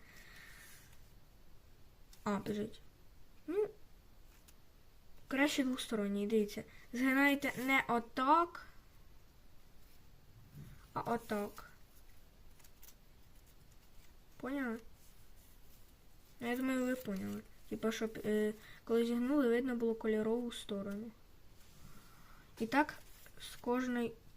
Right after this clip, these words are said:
полосочкою. Так, я зігнув. Тепер, е, ми плетемо таким чином. Беру розові і сині пряді. Отак,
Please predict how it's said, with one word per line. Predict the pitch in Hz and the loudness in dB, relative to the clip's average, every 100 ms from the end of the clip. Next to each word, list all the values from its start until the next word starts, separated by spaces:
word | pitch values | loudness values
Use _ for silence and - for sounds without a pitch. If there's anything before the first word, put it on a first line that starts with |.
| - | -4
полосочкою. | 233 226 214 202 202 - 208 - - 247 240 - - - - - - - - - - - - - - - - - - | 2 4 6 2 -2 -6 -6 -8 -10 -12 -12 -14 -18 -16 -16 -16 -16 -16 -16 -16 -16 -20 -18 -18 -16 -16 -16 -18 -2
Так, | 233 214 - | 0 0 0
я | 226 254 277 | 4 6 6
зігнув. | 269 240 208 208 214 - - | 4 4 4 4 4 0 -6
Тепер, | - 240 262 277 311 | -4 -2 4 4 6
е, | 277 233 226 | 4 2 2
ми | 240 269 254 240 | 4 4 4 0
плетемо | - 240 233 277 311 285 | 0 -2 2 4 6 4
таким | 233 226 247 254 | 0 0 0 0
чином. | - - 208 196 190 196 - - - - - - - - - | -2 0 2 2 -2 -6 -12 -20 -20 -20 -20 -18 -20 -20 -4
Беру | 254 254 262 233 | 2 6 6 6
розові | 240 277 339 302 240 - | 6 4 6 4 4 0
і | 254 | -2
сині | - - 269 302 254 | -2 0 0 0 -2
пряді. | - 226 214 220 240 262 - - - - - - - - - - - - 247 | -2 -2 0 -2 -2 -6 -10 -18 -20 -18 -18 -18 -18 -18 -18 -18 -20 -10 -6
Отак, | 226 226 208 | 2 2 2